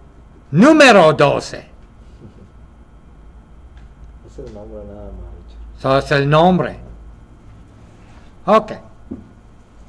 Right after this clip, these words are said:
Speaker 1: Qué interesante. Y estoy cierto que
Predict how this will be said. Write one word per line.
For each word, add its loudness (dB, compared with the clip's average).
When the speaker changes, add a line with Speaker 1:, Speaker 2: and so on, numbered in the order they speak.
Speaker 1:
Qué -6
interesante. -10
Y 2
estoy 2
cierto 2
que -4